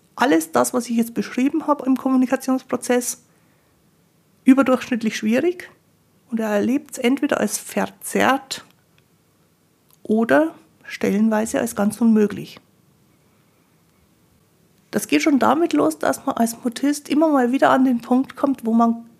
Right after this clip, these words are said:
keine Idee hat, also wo nicht von Natur aus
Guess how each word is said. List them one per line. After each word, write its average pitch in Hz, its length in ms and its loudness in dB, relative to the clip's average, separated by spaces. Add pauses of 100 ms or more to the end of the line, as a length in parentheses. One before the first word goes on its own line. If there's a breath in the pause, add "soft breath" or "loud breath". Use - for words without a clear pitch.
keine 233 480 0
Idee 262 520 0
hat, - 360 -10
also 196 280 -6
wo 226 160 0
nicht 254 360 2
von 302 180 -2
Natur 285 500 -2
aus - 300 -4